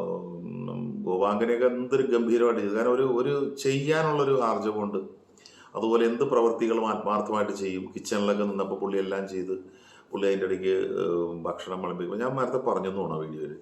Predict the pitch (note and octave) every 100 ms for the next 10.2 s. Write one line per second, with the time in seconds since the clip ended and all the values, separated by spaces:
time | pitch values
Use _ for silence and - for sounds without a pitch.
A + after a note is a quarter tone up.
0 | - _ - _ G2+ F#2+ G#2+ F#2+ F#2 F#2
1 | F2 E2+ F2+ E2+ D#2 D#2 D#2 - F2+ -
2 | A2 G#2+ G#2 G2+ G2+ F2+ E2 E2 E2 E2
3 | D#2+ E2 F2+ A2+ D#3+ F3+ F3 - - B2
4 | D3+ F#3 F3+ C3 - E2 - - - _
5 | _ _ _ _ _ _ A2+ C#3 G3+ G3
6 | D3+ D3 C3+ A2 F2 D#2+ F2 G#2+ D3 D3+
7 | D3+ D#3 F3 C#3+ A2+ A2 G#2 G2+ G2 G2+
8 | F#2 D2+ D#2 - - - _ - A#2+ A#2+
9 | C3 C3+ C#3+ C#3+ A2 G#2+ G#2 F#2 F2+ -
10 | E2 D2